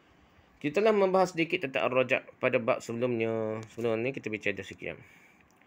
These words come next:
Rojak ni rasa harap yang ada dalam hati manusia ada tiga macam, ada tiga jenis. Pertama, rojak harap. Orang yang melakukan ketaatan pada Allah Azza wa Jalla dengan cahaya Allah Azza wa Jalla,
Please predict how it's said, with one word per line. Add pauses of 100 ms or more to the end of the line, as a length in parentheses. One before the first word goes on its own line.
(520)
Rojak
ni
rasa
harap
yang
ada
dalam
hati
manusia
ada
tiga
macam,
ada
tiga
jenis. (1040)
Pertama,
rojak (340)
harap. (640)
Orang
yang
melakukan
ketaatan
pada
Allah
Azza
wa
Jalla
dengan
cahaya
Allah
Azza
wa
Jalla,